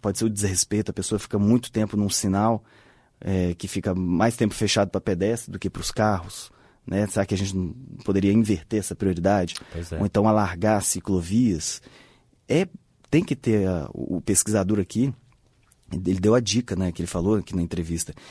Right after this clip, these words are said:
Speaker 1: que se houver, se houver um estímulo, a gente poderia ter mais gente a pé, de bicicleta,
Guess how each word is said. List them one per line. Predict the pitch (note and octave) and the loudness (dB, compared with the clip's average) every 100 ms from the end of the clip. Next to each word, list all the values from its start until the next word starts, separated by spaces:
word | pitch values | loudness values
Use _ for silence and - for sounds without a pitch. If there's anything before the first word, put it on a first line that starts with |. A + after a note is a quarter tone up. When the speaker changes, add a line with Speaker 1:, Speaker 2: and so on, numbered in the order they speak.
| - | -12
Speaker 1:
que | - | -2
se | A#2+ | 2
houver, | A2+ F#2+ F#2 F#2 _ _ - | 4 2 0 -2 _ _ -4
se | - | 2
houver | B2+ G2+ F#2+ | 2 4 4
um | A2 | 4
estímulo, | - - A#2 C#3 D3+ - - | 2 2 4 2 0 -6 -8
a | |
gente | G2 G2+ | -4 -2
poderia | G#2 G2+ | 2 2
ter | G#3+ | 2
mais | A#2+ A2 | 4 2
gente | F#2+ F#2 | 0 -2
a | A#2 | -4
pé, | - G#2 D3+ _ _ _ _ _ _ _ | -2 -4 -4 _ _ _ _ _ _ _
de | - | -6
bicicleta, | F2 - G#2+ G#2+ G#2 A2+ G2+ | 0 0 2 4 2 2 -6